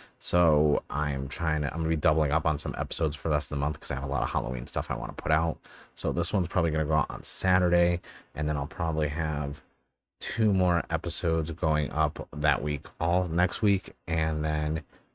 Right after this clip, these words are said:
I will be having a special episode going live on Monday on Halloween, which is gonna be a lot of fun. Um, but I thank you guys for watching, and I thank you guys for listening. I know it's tough when ranking stuff. That's why I was trying to be as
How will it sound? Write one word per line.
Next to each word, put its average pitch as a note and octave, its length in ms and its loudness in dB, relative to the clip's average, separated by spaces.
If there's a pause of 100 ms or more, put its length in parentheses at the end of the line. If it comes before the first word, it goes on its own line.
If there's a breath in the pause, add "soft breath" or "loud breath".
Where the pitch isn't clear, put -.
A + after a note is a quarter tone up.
I D2+ 100 0
will D#2 140 0
be D2+ 100 0
having E2 340 -2
a D2 120 -4
special G#2+ 400 0
episode F2+ 360 0
going D#2 240 2
live D2 380 2
on E2+ 260 0
Monday D2 540 2
on D2 160 0
Halloween, F#2+ 840 2 (340 loud breath)
which - 420 -2
is D2+ 220 -4
gonna - 180 -6
be - 100 -4
a G1+ 80 -4
lot G1+ 140 -6
of - 60 -8
fun. E2 460 0 (460 soft breath)
Um, C#2+ 400 -6 (120)
but D#2 120 2
I D2 60 2
thank C3 180 2
you C#3 120 4
guys A#2+ 160 6
for - 140 -2
watching, F2+ 320 2
and F2 80 0
I E2+ 40 -2
thank B2+ 260 -2
you A#2+ 240 0 (100)
guys G#2+ 180 4
for - 160 -6
listening. E2+ 680 0
I D2+ 60 -4
know E2 160 0
it's D#2+ 100 -4
tough E2 280 -2
when D2+ 140 -2
ranking D2+ 380 -2
stuff. D2 220 -2
That's D2+ 180 -2
why D#2 60 0
I - 20 0
was D2 100 -2
trying D#2+ 160 -2
to D2+ 60 -2
be C2+ 180 0
as C#2 160 -2